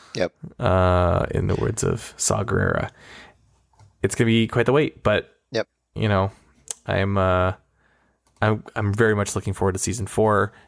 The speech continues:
Speaker 2: to the Rebels news we'll get at Star Wars Celebration
Speaker 1: Mm-hmm.
Speaker 2: very soon, in sometime in the next few weeks, uh, hopefully the next episode, but we might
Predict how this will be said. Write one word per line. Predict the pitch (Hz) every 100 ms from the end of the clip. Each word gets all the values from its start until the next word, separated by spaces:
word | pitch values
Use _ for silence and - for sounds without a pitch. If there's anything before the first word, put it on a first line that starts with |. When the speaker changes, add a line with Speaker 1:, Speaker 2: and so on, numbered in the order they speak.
| _
Speaker 2:
to | - 98 92 90 90 -
the | 90 - - - - _ -
Rebels | 107 107 104 101 98 - -
news | 110 110 104 98
we'll | 101
get | 98 98 -
at | 98
Star | - 101
Wars | 92 -
Celebration | 98 110 127 123 123 120 127 - - -
Speaker 1:
Mm-hmm. | 113 101 101 95 110
Speaker 2:
very | 113 135 131
soon, | - - 117 113 113 113
in | - 107 104
sometime | 101 156 151
in | 131
the |
next | 127 120 -
few | 123 110
weeks, | 113 120 - -
uh, | 92 95
hopefully | - 135 - 113
the | 104
next | 101 107
episode, | - - 143
but | 95 -
we | 107
might | 101 -